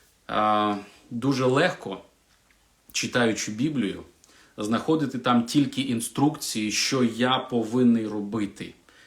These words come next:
як я повинен змінитися, як я повинен краще щось там планувати, виконувати, робити, досягати. Але дуже важливо помітити ось цю частину, де Бог каже:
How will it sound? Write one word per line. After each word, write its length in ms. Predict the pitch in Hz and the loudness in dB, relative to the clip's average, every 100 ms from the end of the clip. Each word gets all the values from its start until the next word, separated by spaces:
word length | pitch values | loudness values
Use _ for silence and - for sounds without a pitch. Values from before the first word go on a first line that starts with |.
| _ | _
як 280 | 107 113 - | -2 0 0
я 100 | 120 | 0
повинен 500 | - 113 117 113 110 | 0 0 2 0 0
змінитися, 760 | 101 107 113 120 - - - | -4 -2 2 0 0 -6 -4
як 280 | 98 110 - | -2 -2 -2
я 100 | 120 | -2
повинен 520 | 117 120 117 120 117 | 0 -2 2 4 4
краще 420 | 110 113 117 117 104 | 2 0 0 -2 -6
щось 360 | - 117 107 | -4 -2 -2
там 340 | - 101 98 95 _ _ | -2 -4 -4 -8 _ _
планувати, 1120 | 107 110 110 107 117 123 120 117 107 107 104 | -6 -4 -4 -2 2 2 0 -6 -4 -4 -4
виконувати, 840 | 98 104 - 123 120 110 107 104 | -6 -8 -2 2 2 2 -4 -4
робити, 420 | 110 107 113 120 110 | -4 -4 -2 -2 -2
досягати. 680 | 107 101 104 113 151 170 - _ _ - - _ | -4 -6 -4 0 -2 -4 -14 _ _ -20 -20 _
Але 160 | 107 113 | -4 -2
дуже 300 | 120 143 135 | 0 2 2
важливо 420 | 120 117 160 156 | 2 2 0 -2
помітити 500 | 123 117 127 123 117 | 0 0 0 -4 -6
ось 260 | 107 - | -6 -8
цю 200 | - 120 | -6 -4
частину, 720 | 117 - 110 - - 117 90 - _ _ - - _ | -2 -4 -6 -8 -6 -6 -6 -12 _ _ -20 -20 _
де 60 | 107 | -8
Бог 240 | 113 127 | -4 -2
каже: 360 | 135 120 117 | 0 -2 -2